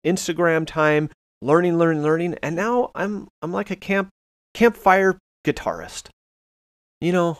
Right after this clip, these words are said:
I can, I can play my chords. I can,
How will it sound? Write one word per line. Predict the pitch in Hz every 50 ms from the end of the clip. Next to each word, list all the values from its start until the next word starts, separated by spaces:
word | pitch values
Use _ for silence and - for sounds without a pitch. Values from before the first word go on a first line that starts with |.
| _ _
I | - 185
can, | 208 - 202 156 135 - -
I | - 190
can | - 170
play | - - 131 123
my | 110 104
chords. | - - - - 143 143 139 143 143 139 131 - - - -
I | - 170
can, | - - 131 123 117